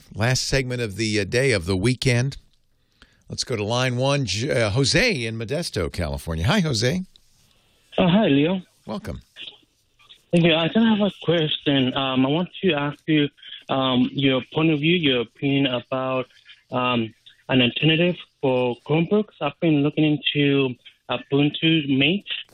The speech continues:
Speaker 1: Oh,
Speaker 2: for
Speaker 1: I'm a big fan of
Speaker 2: Linux.
Speaker 1: Linux. So what? So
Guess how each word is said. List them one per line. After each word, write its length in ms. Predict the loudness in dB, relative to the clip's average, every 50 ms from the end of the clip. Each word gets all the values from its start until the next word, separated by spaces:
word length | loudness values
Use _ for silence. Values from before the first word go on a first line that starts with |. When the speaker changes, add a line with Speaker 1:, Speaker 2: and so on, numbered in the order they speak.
| _ -20 -20 -20 _ _ -6
Speaker 1:
Oh, 200 | 0 0 2 2
Speaker 2:
for 80 | 2 2
Speaker 1:
I'm 120 | 0 0
a 160 | -2 -2 -2 -2 -2
big 180 | -2 -2 -2
fan 280 | -2 -2 0 0 2 0
of 80 | 0
Speaker 2:
Linux. 480 | 0 -2 0 0 0 -2 -2 -4 -6 -8
Speaker 1:
Linux. 20 | -8 -16 -20 -18 -18 -18 -18 -8
So 180 | -4 0 2 2
what? 320 | 2 4 2 0 0 -2 -4 -6
So 380 | -6 -2 -2 -2 -2 -2 -6